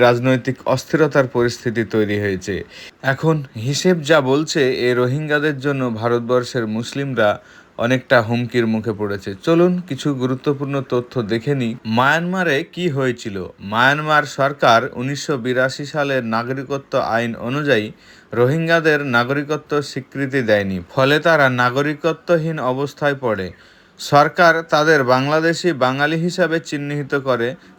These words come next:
যা রোহিঙ্গারা অস্বীকার করে। দুই হাজার সতেরো সালে মায়ানমারের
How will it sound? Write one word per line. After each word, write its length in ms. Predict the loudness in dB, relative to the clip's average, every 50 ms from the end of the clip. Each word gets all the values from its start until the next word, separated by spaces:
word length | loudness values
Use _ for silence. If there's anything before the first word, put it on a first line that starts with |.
| -12 0 4
যা 120 | 6 6 6 6
রোহিঙ্গারা 600 | 6 4 2 0 0 0 2 2 4 6 6 4 4 2 0 -6 _ _ _ _ _ _
অস্বীকার 480 | -4 -2 -2 -4 -6 -4 0 2 0 2 2 0
করে। 200 | -2 -2 -2 -6 -8 -12 _ -20 -20 -20 _ _ -8
দুই 160 | 0 2 4 6 6
হাজার 240 | 6 6 4 4 2 2
সতেরো 340 | -2 -2 0 0 2 2 2 2 2
সালে 240 | 2 2 4 4 2 2 0 -4 -4 0
মায়ানমারের 680 | 2 2 2 2 0 -2 -2 0 2 2 2 0